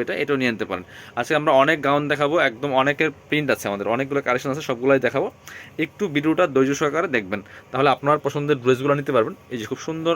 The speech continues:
আরেকটা কালার হচ্ছে এটা, এটাও কিন্তু নিয়ে নিতে পারেন, প্রাইস সেম মাত্র সাতশো বিশ। পরবর্তী কালেকশন যাবো,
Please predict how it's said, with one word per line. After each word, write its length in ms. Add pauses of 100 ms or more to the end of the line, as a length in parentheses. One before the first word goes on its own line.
আরেকটা 260
কালার 160
হচ্ছে 240
এটা, 120 (500)
এটাও 180
কিন্তু 160
নিয়ে 120
নিতে 160
পারেন, 200
প্রাইস 260
সেম 120 (120)
মাত্র 200 (280)
সাতশো 300
বিশ। 120 (420)
পরবর্তী 360
কালেকশন 280
যাবো, 140